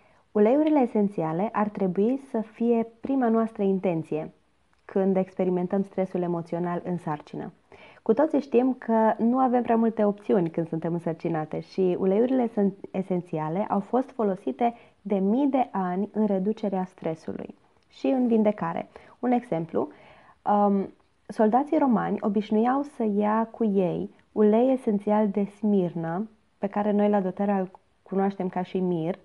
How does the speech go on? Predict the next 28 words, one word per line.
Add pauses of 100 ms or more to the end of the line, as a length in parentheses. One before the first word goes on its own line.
(600)
pentru
a
le
întări
inima (500)
și
a
vindeca
rănile
de
război. (200)
Am
încheiat (100)
citatul. (640)
De
mii
de
ani,
uleiurile
esențiale
au
fost
folosite
pentru
a
aduce
echilibru
emoțional,